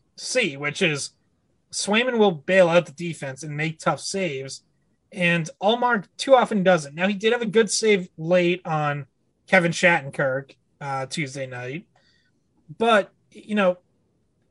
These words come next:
look, n-, none of the goals he gave up Tuesday night were his fault. They all came off bad plays, you know,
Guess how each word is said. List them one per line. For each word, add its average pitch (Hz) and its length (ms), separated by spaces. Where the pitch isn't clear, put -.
look, 180 220
n-, 190 200
none 208 200
of 311 40
the 294 80
goals 233 220
he 220 60
gave 190 200
up 180 140
Tuesday 185 260
night 170 200
were 147 80
his 156 180
fault. 165 540
They 135 100
all 160 120
came 170 220
off 156 240
bad 160 280
plays, 165 500
you 147 100
know, 123 160